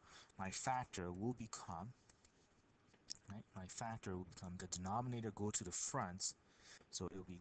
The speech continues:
three x plus thirty-eight, and then x minus twelve.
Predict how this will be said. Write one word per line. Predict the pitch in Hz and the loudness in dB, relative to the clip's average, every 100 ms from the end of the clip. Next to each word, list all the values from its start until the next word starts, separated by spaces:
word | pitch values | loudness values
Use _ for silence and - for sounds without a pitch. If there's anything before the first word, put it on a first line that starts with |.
| - | -4
three | 117 117 120 - 90 | -2 -2 -4 -8 -8
x | 87 - - - - - - - - - - - - - - | 2 2 2 -2 -18 -18 -18 -20 -20 -20 -16 -16 -16 -18 -8
plus | 110 101 - - - | -2 6 8 8 4
thirty-eight, | 95 92 92 - 87 98 - - - - - - - - - - 85 | 2 0 -6 -10 -8 2 2 0 -8 -8 -8 -8 -8 -8 -8 -6 -4
and | |
then | 87 82 - - | -4 -6 -6 -2
x | 110 - 101 | 4 4 6
minus | 98 104 101 92 - - - - - - - | 4 4 2 4 4 4 -2 -20 -20 -20 -12
twelve. | - - 85 | -8 -2 -2